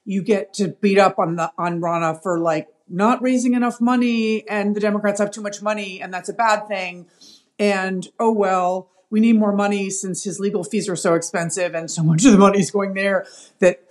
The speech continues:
someone has to pl-, you know, be blamed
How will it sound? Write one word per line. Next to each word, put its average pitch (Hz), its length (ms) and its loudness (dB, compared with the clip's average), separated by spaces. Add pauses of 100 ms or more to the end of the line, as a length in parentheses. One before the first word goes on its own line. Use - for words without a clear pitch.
(120)
someone 233 340 4
has 180 220 -2
to 208 80 -4
pl-, 202 260 -6 (200)
you 202 80 -6
know, 151 180 -4 (100)
be 202 80 0
blamed 175 680 0